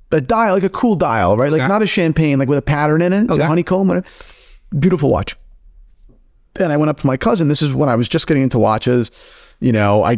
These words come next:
Speaker 1: I couldn't even dream of buying a forty millimeter Daytona. I had eleven dollars in bank account, you know?
Speaker 2: Your wrist is
Speaker 1: Forty
Speaker 2: also
Speaker 1: millimeter,
Speaker 2: too small.
Speaker 1: forty millimeter day date. No, I could wear that watch. I could.
Speaker 2: Fucking with you.
Speaker 1: And I said to Nikki, I said, "Yo, what the fuck, man? That, that guy,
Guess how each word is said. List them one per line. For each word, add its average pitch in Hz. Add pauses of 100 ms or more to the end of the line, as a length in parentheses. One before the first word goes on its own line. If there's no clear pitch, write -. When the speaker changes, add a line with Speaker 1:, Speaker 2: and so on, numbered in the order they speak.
(100)
Speaker 1:
I 85 (800)
couldn't 151
even 120
dream 139
of 113
buying 110
a 104
forty 113
millimeter 101
Daytona. 98
I 90
had 107
eleven 104
dollars 92
in 95
bank 92
account, 113
you 92
know? 104 (100)
Speaker 2:
Your 143
wrist 143
is -
Speaker 1:
Forty 170
Speaker 2:
also 185
Speaker 1:
millimeter, 147
Speaker 2:
too -
small. 127
Speaker 1:
forty 147
millimeter 123
day 107
date. 98
No, 330
I 370
could 370
wear 104
that 92
watch. 64
I 202
could. 135
Speaker 2:
Fucking 160
with 135
you. 127 (260)
Speaker 1:
And 113
I 107
said 98
to 101
Nikki, 104
I 71
said, -
"Yo, 101
what -
the 131
fuck, -
man? -
That, -
that 101
guy, 82